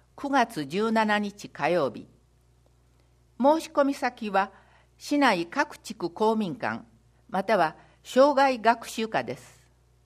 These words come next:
郵送またはファックスでお願いします。宛先は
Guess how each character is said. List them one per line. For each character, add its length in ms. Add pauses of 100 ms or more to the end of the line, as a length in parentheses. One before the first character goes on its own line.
(880)
郵 240
送 500 (200)
ま 160
た 120
は 220
フ 60
ァ 60
ッ 40
ク 160
ス 180
で 220
お 100
願 300
い 20
し 160
ま 140
す。 180 (1600)
宛 220
先 400
は 220